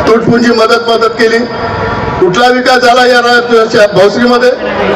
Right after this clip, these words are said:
कुठलाही विकास या भोसरीमध्ये झाला नाही. फक्त हा भोसरी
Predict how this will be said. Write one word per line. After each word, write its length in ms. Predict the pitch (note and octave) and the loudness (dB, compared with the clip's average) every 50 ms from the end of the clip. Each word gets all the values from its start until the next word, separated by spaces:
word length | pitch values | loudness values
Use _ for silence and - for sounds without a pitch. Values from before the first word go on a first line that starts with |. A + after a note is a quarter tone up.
| - - F#3 F#3+ G3+ - - - - - - - - - E3 - - - | -2 -2 -2 -2 -2 -2 -2 -2 -2 -2 -2 -2 -2 -2 -2 -4 -2 0
कुठलाही 420 | E3+ E3 E3 G3+ G#3 G#3 G#3 G#3+ | 0 0 2 2 2 2 2 0
विकास 380 | G3+ G3 F#3 G#3 G#3+ G3+ G#3 G#3 | 0 -2 0 2 2 2 2 2
या 80 | G#3 G3+ | 0 0
भोसरीमध्ये 640 | - F3 F#3 F3+ F3+ G3 G#3 G3+ G3+ G3 G3+ G3+ | 2 2 0 0 0 0 0 2 2 2 2 0
झाला 260 | F3 F3 E3+ F3 F#3+ G3 | 2 2 0 2 2 2
नाही. 180 | G#3 G#3+ A3+ | 2 2 0
फक्त 240 | A3 A3 G3+ - - | 0 0 -2 -2 0
हा 140 | G#3 F#3 F3+ | 0 0 0
भोसरी 560 | D#3 D#3+ F3+ G3 F#3+ - G3+ G#3 A3 G#3 F#3+ | 2 2 0 0 0 0 -2 0 0 0 0